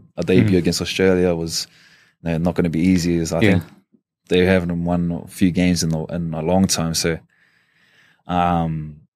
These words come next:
Speaker 1: yeah, just to be in camp around the boys, I was
Speaker 2: Yeah.
Speaker 1: buzzing. Uh, I was just, you know, just lapping everything up. But then,
Speaker 2: Yeah,
Speaker 1: like,
Speaker 2: nice.
Speaker 1: I knew, like, I'm here for a reason, so I have to do my job.
Speaker 2: Do your
Speaker 1: I don't
Speaker 2: job.
Speaker 1: wanna, yeah. Like, I
Speaker 2: Working.
Speaker 1: can just, you know, buzz
Speaker 2: Mm.
Speaker 1: around when I can, but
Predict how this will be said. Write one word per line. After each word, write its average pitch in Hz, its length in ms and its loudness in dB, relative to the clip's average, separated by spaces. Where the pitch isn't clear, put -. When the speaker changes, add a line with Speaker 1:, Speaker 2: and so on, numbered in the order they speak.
Speaker 1:
yeah, 104 160 4
just 107 180 2
to 117 40 2
be 104 120 2
in 98 140 2
camp 120 260 0
around 107 160 2
the 95 60 2
boys, 120 320 2
I 107 40 0
was 92 100 -4
Speaker 2:
Yeah. 107 100 2
Speaker 1:
buzzing. 117 380 0
Uh, 85 220 -6
I 95 40 0
was 95 120 0
just, 90 260 -4
you 90 120 -4
know, 92 200 -2
just 90 220 -4
lapping 95 280 -2
everything 95 260 -2
up. 98 200 -2
But 90 100 -4
then, 92 120 4
Speaker 2:
Yeah, 90 100 0
Speaker 1:
like, 87 200 2
Speaker 2:
nice. - 80 -2
Speaker 1:
I 95 80 4
knew, 101 220 4
like, 87 240 -2
I'm 90 200 -8
here 95 120 0
for 90 140 -4
a 90 40 0
reason, 92 240 2
so 90 120 -2
I 87 40 0
have 87 100 -4
to 92 80 -6
do 90 120 -2
my 85 140 -4
job. 95 400 -4
Speaker 2:
Do 107 80 -8
your 95 120 -4
Speaker 1:
I 82 60 -4
don't 107 100 2
Speaker 2:
job. 92 100 4
Speaker 1:
wanna, 87 140 -2
yeah. 85 400 -4
Like, 90 100 0
I - 40 4
Speaker 2:
Working. 92 260 2
Speaker 1:
can 87 260 -2
just, - 300 -6
you 92 80 -4
know, 87 240 -6
buzz 95 240 4
Speaker 2:
Mm. 92 40 2
Speaker 1:
around 98 360 2
when 92 120 -4
I 90 100 -4
can, 104 260 -2
but 82 240 -6